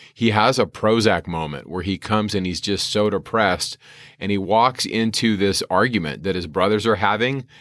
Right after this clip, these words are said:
and they don't understand some parts of the vision. And I love how Nephi drops his depression and he helps them, even in the midst of this sadness. And in my estimation, I think Nephi's sadness is rooted in chapter twelve. This is a man who's not yet a father. He's not yet married. And when he has this vision,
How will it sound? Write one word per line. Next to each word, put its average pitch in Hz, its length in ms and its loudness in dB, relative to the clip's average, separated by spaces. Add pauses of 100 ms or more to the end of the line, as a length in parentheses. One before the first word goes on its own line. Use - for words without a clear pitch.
(120)
and 98 100 -4
they 104 120 2
don't 117 300 2
understand 110 500 2
some 101 140 -2
parts 104 260 0
of 95 80 -4
the 95 80 0
vision. 98 380 2
And 92 120 -4
I 92 60 0
love 98 260 0
how 98 140 -2
Nephi 95 400 0
drops 92 460 2
his 101 120 0
depression 95 640 0
and 82 160 -6
he 85 100 -4
helps 101 360 0
them, 85 260 -2
even 95 200 -2
in - 20 -2
the 92 60 -4
midst 92 320 -4
of 92 100 -4
this 85 160 -8
sadness. 92 540 -2 (340)
And 107 160 -2
in 110 100 0
my 113 220 4
estimation, 98 640 0 (280)
I 120 160 2
think 135 200 0
Nephi's 101 480 2
sadness 98 480 0
is 92 160 -4
rooted 95 360 -2
in 92 120 -2
chapter 82 360 -2
twelve. 85 420 -2 (260)
This 120 200 0
is 131 120 4
a 131 60 4
man 110 320 2
who's 98 260 -2
not 98 220 0
yet 110 160 0
a 139 40 0
father. 98 540 0 (240)
He's 95 220 -6
not 98 220 2
yet 120 180 2
married. 95 420 -2
And 98 160 -2
when 107 120 -2
he 95 80 0
has 110 280 0
this 87 180 -4
vision, 82 380 -4